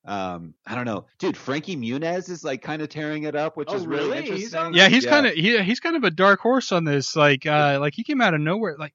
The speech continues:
Speaker 3: what I love
Speaker 1: Yeah.
Speaker 3: about, when I first heard that he was gonna be on, I was like, "Ah, fucking this kid, this
Speaker 1: Right.
Speaker 3: fucking self-centered piece of shit brat
Speaker 2: Cranky
Speaker 3: kid." Like,
Speaker 2: kid.
Speaker 3: that's what I thought of him.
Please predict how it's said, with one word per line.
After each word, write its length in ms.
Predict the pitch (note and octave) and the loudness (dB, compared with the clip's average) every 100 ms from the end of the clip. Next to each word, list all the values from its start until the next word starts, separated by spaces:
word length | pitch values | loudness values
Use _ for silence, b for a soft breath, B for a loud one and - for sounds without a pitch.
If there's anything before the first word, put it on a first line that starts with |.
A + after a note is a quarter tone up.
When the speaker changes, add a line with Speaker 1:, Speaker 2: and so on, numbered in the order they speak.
| D#3+ | -10
Speaker 3:
what 180 | F3+ G3 | -2 0
I 80 | A3+ | 2
love 180 | A#3 C4+ | 0 -2
Speaker 1:
Yeah. 140 | A#3+ | -4
Speaker 3:
about, 80 | F#3+ | -4
when 140 | F#3+ | -2
I 40 | G#3 | -2
first 280 | - C#4 - | -2 -6 -2
heard 160 | F#3+ | -4
that 100 | F#3 | -4
he 120 | D3+ D#3 | -6 -6
was 280 | D3+ C#3+ _ | -6 -10 _
gonna 140 | C#3 | -10
be 120 | C#3+ C#3 | -6 -6
on, 160 | C#3+ | -4
I 60 | D3 | -4
was 100 | D3 | -6
like, 140 | D#3 | -10
"Ah, 140 | E3 C3 | -10 -12
fucking 320 | - C#3+ B2 | -12 -20 -18
this 160 | B2 C#3+ | -14 -14
kid, 280 | - A#2 A#2+ _ | -16 -18 -18 _
this 160 | C4 - | -8 -6
Speaker 1:
Right. 180 | - F#3 | 0 0
Speaker 3:
fucking 200 | F3+ C#3+ | 0 -4
self-centered 720 | - F#3 G3+ - D#3+ D3+ C#3 | -2 -2 -2 -4 -4 -4 -6
piece 260 | - A3 G3+ | -8 -10 -8
of 60 | |
shit 340 | - E3 D3 - | -8 -8 -8 -2
brat 320 | D3 E3 D#3 | 0 0 -2
Speaker 2:
Cranky 240 | B2+ C#3+ | -4 -4
Speaker 3:
kid." 80 | B2+ | -4
Like, 160 | C3 B2+ | -6 0
Speaker 2:
kid. 60 | |
Speaker 3:
that's 240 | C#3 F#3 - | 0 0 0
what 140 | G#3+ | -2
I 80 | G3 | -2
thought 260 | - A#3 A3 | -4 -8 -8
of 100 | - | -12
him. 220 | A#2+ | -16